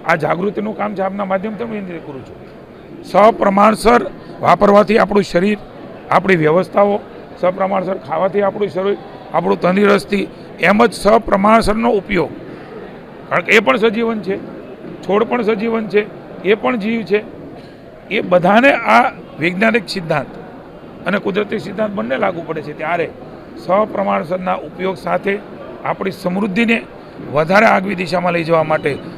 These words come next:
અમિતભાઈ સહકારિતા લઈ મંત્રાલયમાં હાથમાં લીધું છે, ત્યારે કૃષિ, પશુપાલન અને સહકારિતા, એનાથી એક અલગ પ્રકારની સમૃદ્ધિ એ દેશમાં આવવા જઈ રહી છે મોદી સાહેબના નેતૃત્વમાં.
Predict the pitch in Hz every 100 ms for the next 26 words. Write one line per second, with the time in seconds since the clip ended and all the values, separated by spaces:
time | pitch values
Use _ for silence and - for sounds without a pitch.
0 | - 143 180 165 185 160 151 151 175 202
1 | 220 214 180 170 165 156 156 139 143 143
2 | 147 143 143 143 143 143 165 170 - -
3 | - - - 180 - 233 240 - - -
4 | - - - - - 180 220 214 220 233
5 | 233 - - - - - - - - 240
6 | 202 214 - 180 143 104 95 - - -
7 | - - - - - 175 220 214 233 240
8 | - 202 220 - 233 240 262 277 - 240
9 | 247 185 175 - - - - - - -
10 | - - 196 160 180 190 196 220 - 160
11 | 180 170 160 175 196 165 208 233 - -
12 | - 131 165 160 160 175 175 165 170 185
13 | 190 190 196